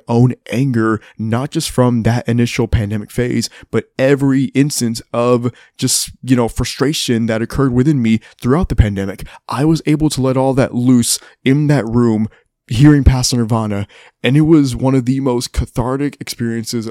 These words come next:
of my entire life. And that only amplified my attachment to this song and just how amazing I think it sounds. I,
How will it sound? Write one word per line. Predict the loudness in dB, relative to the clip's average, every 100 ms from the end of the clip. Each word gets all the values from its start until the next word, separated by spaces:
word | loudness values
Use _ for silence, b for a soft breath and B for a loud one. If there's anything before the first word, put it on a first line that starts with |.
| -6
of | -4
my | -4 -6
entire | -8 -8 -8 -8
life. | -10 -14 -16 -20 b b b b _ _ _
And | -2 0 0 -2 -6 _ _
that | -4 0 0 0
only | 0 2 0 0
amplified | -4 -4 -4 -4 -2 -4 -8 b
my | -6 -2 -2 -2 -4
attachment | -6 -6 -8 -8 -6
to | -6
this | -6
song | -6 -6 -8 -8
and | -8
just | -10 -10
how | -8 -4 -4
amazing | -6 -6 -4 -2 -4 -8
I |
think | -8 -8
it | -8
sounds. | -6 -4 -6 -8 -12 -14 _ _ _ _ _ -2
I, | 0 2 2 2